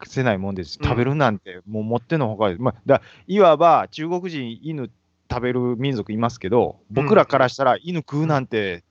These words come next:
Speaker 1: っていう感じですよ。
Speaker 2: うん。
Speaker 1: まあ、ちょっと時代錯誤ありますけど、
Speaker 2: うん。うん。
Speaker 1: でも今僕ら食べてるじゃないですか。
Speaker 2: うんうん。
Speaker 1: もう外国人がうまいから食え言うから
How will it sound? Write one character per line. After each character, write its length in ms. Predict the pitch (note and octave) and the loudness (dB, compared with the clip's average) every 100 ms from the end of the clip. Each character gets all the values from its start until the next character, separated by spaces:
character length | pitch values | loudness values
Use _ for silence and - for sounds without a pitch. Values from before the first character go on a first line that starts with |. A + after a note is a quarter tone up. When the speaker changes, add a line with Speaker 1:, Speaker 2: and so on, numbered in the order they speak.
| - | -12
Speaker 1:
っ 20 | |
て 60 | - | -8
い 180 | G#2 | -6
う 180 | G#2 G2+ | -8 -10
感 280 | - B2 B2 | -6 -2 -2
じ 420 | - B2 B2+ A#2+ A2 _ _ _ _ | -6 -8 -6 -6 -12 _ _ _ _
で 140 | B2+ | -2
す 100 | B2 | 0
よ。 120 | B2 F#2 | -2 -2
Speaker 2:
う 40 | |
ん。 40 | G#2+ | -2
Speaker 1:
ま 100 | G2 | -2
あ、 60 | |
ち 120 | F#2+ | -2
ょ 20 | A#2+ | -4
っ 20 | |
と 120 | G#2 | -4
時 160 | G#2 B2 | 0 4
代 300 | B2+ A#2+ A2 | 4 4 -2
錯 340 | A#2 C3+ A#2+ | -4 -4 -4
誤 240 | G#2 F#2+ F2+ | -14 -16 -16
あ 120 | F2+ | -10
り 80 | G#2+ | -4
ま 140 | A#2 C3+ | -2 -2
す 100 | - | -4
け 100 | G2+ | -2
ど、 180 | C3 D3 | 0 0
Speaker 2:
う 20 | |
ん。 240 | D3 B2+ - - | -2 -4 -12 -14
う 60 | C3+ | -10
ん。 200 | C3+ G#2+ _ _ - | -10 -12 _ _ 0
Speaker 1:
で 100 | F#3 | 0
も 100 | D#3 | 2
今 260 | D3 D#3 | 2 0
僕 380 | A#2 G#2+ A#2 C#3+ | 0 -8 -12 -6
ら 100 | A2+ - | -8 -8
食 100 | - | -12
べ 80 | G#2+ | -10
て 120 | G#2+ | -8
る 160 | G#2+ A2 | -8 -8
じ 100 | F2+ | -10
ゃ 40 | |
な 100 | D#2+ | -16
い 40 | D2+ | -14
で 60 | |
す 60 | D2 | -2
か。 80 | D#3+ | 0
Speaker 2:
う 60 | |
ん 260 | C#3+ A#2+ A#2 | 0 -2 -10
う 20 | |
ん。 60 | A2+ _ _ _ _ _ | -12 _ _ _ _ _
Speaker 1:
も 340 | A#2+ B2+ B2 A2+ | -4 0 2 2
う 60 | |
外 220 | G2+ C3+ C3 | 2 2 4
国 220 | C#3+ D3 | 0 -2
人 160 | C3+ | -2
が 100 | A#2 | 0
う 100 | A#2 | 0
ま 160 | C3 C#3+ | 2 0
い 120 | A#2+ - _ _ | 0 -6 _ _
か 120 | - C3 | 0 0
ら 60 | |
食 240 | A#2 C3+ C#3+ | 0 0 2
え 180 | E3+ | 4
言 300 | C#3 E3+ G3 | 2 -2 -2
う 60 | F#3+ | -4
か 180 | - D#3 | -2 2
ら 160 | E3+ | 2